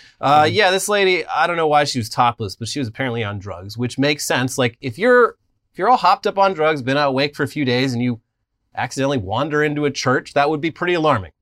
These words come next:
Speaker 2: Mm-hmm. And
Speaker 1: You'd
Speaker 2: then
Speaker 1: have a
Speaker 2: you'd
Speaker 1: bad
Speaker 2: wanna
Speaker 1: time. You get out of here, Jesus.
Speaker 2: Yeah.
Speaker 1: Not right now. This is not the time, Jesus.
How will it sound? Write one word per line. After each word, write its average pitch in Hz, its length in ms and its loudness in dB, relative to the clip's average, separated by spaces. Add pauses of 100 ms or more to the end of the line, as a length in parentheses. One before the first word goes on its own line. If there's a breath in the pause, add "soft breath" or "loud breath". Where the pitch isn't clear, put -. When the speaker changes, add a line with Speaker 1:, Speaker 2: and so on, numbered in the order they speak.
(120)
Speaker 2:
Mm-hmm. 117 160 -2
And 113 180 -6 (440)
Speaker 1:
You'd 139 100 -2
Speaker 2:
then 139 120 2
Speaker 1:
have - 20 2
a - 40 2
Speaker 2:
you'd 143 100 -4
Speaker 1:
bad 160 180 4
Speaker 2:
wanna 170 120 0
Speaker 1:
time. 110 420 0
You 117 80 -4
get 143 200 2
out 196 180 4
of 135 60 -4
here, 131 80 0
Jesus. 107 580 -6
Speaker 2:
Yeah. 147 260 0
Speaker 1:
Not 208 200 4
right 202 220 4
now. 139 300 -2 (340)
This 156 100 -4
is 131 60 0
not 196 240 2
the 120 60 -10
time, 165 300 2
Jesus. 101 420 -6